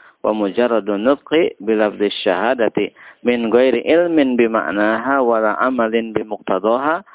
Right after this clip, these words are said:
min iltizami tauhid wa tarki syirkil akbar wal kufri bitaghut fa inna dzalika ghairu nafi'in bil ijma'. Sekedar mengucapkan la ilaha illallah,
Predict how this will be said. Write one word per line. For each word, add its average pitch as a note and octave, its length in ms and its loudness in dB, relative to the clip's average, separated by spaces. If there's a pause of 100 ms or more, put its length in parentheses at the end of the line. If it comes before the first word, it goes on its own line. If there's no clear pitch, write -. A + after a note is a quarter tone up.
(260)
min A#2+ 240 0
iltizami A2+ 720 0
tauhid B2 800 0
wa A2 160 0
tarki A#2+ 400 -2 (240)
syirkil A#2 480 0
akbar A#2 480 -2
wal G#2+ 240 0
kufri A#2+ 400 -2
bitaghut G2+ 640 0 (320)
fa - 80 2
inna G#2 320 0
dzalika A2 560 0
ghairu G#2+ 320 -2
nafi'in A2+ 720 -4 (480)
bil G#2 240 0
ijma'. G2+ 560 -2 (2250)
Sekedar A2+ 480 0
mengucapkan A#2+ 640 0
la A2+ 180 2
ilaha G#2 460 0
illallah, F#2+ 640 -6